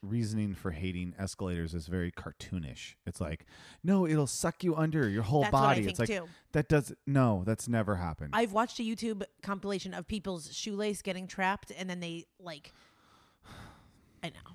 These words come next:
Speaker 2: I know.
Speaker 1: Yeah. That,
Speaker 2: Okay,
Speaker 1: does that
Speaker 2: so
Speaker 1: seem real? Okay, go on
Speaker 2: the
Speaker 1: with your flight.
Speaker 2: escalator of travel is
Speaker 1: Yeah.
Speaker 2: the airplane,
Speaker 1: <laughs>
Speaker 2: and I have been,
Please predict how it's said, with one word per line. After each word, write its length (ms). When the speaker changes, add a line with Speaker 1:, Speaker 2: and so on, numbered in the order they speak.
Speaker 2:
I 80
know. 80
Speaker 1:
Yeah. 200
That, 100
Speaker 2:
Okay, 200
Speaker 1:
does 140
that 80
Speaker 2:
so 200
Speaker 1:
seem 60
real? 160
Okay, 340
go 120
on 100
Speaker 2:
the 80
Speaker 1:
with 80
your 120
flight. 240
Speaker 2:
escalator 360
of 140
travel 540
is 140
Speaker 1:
Yeah. 140
Speaker 2:
the 60
airplane, 560
Speaker 1:
<laughs> 460
Speaker 2:
and 520
I 80
have 240
been, 380